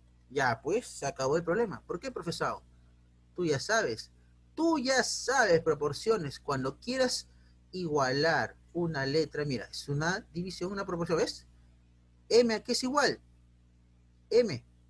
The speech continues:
Este número simplemente la agarras, pero le agregas un K. Entonces, M es igual, ¿a quién? A dos K. Y N a un K.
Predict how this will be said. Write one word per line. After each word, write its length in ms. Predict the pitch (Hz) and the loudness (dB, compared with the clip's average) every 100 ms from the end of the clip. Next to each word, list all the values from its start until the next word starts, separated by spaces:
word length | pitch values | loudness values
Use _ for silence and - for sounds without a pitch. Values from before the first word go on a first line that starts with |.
| _ - | _ -8
Este 260 | - 196 | -4 0
número 420 | 220 254 233 370 | 0 2 2 0
simplemente 520 | - 180 170 175 185 202 | -2 -4 -2 -2 -2 -2
la 140 | 160 | 2
agarras, 460 | 143 202 226 - - | 4 4 4 0 -2
pero 160 | 165 | 0
le 100 | 147 | 2
agregas 460 | 131 131 147 165 170 | 2 2 2 2 -2
un 180 | 123 120 | -6 -6
K. 340 | - 104 - - - _ _ _ _ | -4 -6 -6 -10 -20 _ _ _ _
Entonces, 720 | 156 160 165 175 165 151 - _ | -8 -8 -4 -4 -4 -6 -10 _
M 540 | 175 175 160 156 170 - | -2 0 0 -2 -6 -6
es 300 | 127 123 - | -6 -6 -6
igual, 480 | 120 117 117 - - - | -6 -2 0 0 -4 -12
¿a 80 | - | -20
quién? 400 | - 202 233 285 - _ | -10 -4 -4 -6 -20 _
A 160 | 117 110 | -10 -6
dos 440 | 117 120 - - - _ _ _ _ | -2 -2 -2 -8 -20 _ _ _ _
K. 640 | - 104 98 80 73 64 - _ _ _ _ _ _ _ _ _ | -6 -4 -2 -4 -6 -8 -18 _ _ _ _ _ _ _ _ _
Y 200 | 180 220 | -6 -2
N 300 | 262 254 285 - _ _ | 0 0 -4 -8 _ _
a 180 | - 127 | -2 0
un 360 | 123 156 202 220 _ _ _ _ - | 2 0 -4 -12 _ _ _ _ -6
K. 580 | 131 107 107 95 73 | -4 -2 -2 -4 -6